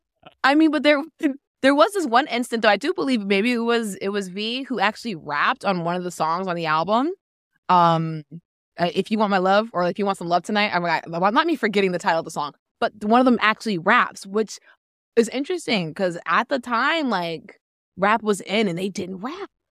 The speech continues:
The constant promotion and touring that came with Eternal success was grueling, and the members were feeling the strain. In addition to being exhausted and longing for home,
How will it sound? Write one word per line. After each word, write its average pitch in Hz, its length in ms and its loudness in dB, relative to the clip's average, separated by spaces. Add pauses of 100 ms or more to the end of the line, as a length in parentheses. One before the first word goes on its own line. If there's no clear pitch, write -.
(160)
The - 80 -14
constant 427 380 -6
promotion 175 640 -4
and 196 200 -8
touring 185 420 -4
that 180 160 -8
came 320 200 -10
with 320 180 -10
Eternal 233 540 -8
success - 520 -8 (280)
was 170 380 0 (100)
grueling, 151 580 -6 (220)
and 208 120 -4
the 202 60 -2
members 233 400 -2
were 208 120 -4
feeling 208 440 -4
the 196 80 -6
strain. - 580 -12 (360)
In 220 120 2
addition 311 360 0
to 285 160 -4
being 214 240 -4
exhausted 247 720 0
and 262 300 0
longing 190 400 0
for 165 200 -4
home, 294 480 0